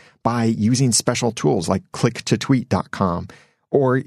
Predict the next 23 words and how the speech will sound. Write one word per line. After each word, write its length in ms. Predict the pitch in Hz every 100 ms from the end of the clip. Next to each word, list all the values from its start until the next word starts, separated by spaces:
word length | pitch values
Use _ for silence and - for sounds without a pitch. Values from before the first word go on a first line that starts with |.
| -
we 220 | 120 117
have 200 | 113 110
our 160 | 107 -
own 320 | 110 113 110
click-to-tweet 800 | - 127 120 - 104 - 110 101
generator 600 | 92 110 110 98 92 92
inside 420 | - 101 - 104 95
of 100 | -
Podcaster 500 | 98 - 92 - 92
Society 560 | - - 120 110 90
that 180 | 87 -
has 220 | 101 95
even 220 | 113 92 90
more 220 | 147 156
features 460 | - 95 90 85
than 160 | 101 92
click 260 | - 110 -
to 100 | -
tweet 240 | - 98
dot 200 | 95 -
com 280 | - 185 -
creates. 460 | - 98 90 - - _ _ _
But 200 | 110 143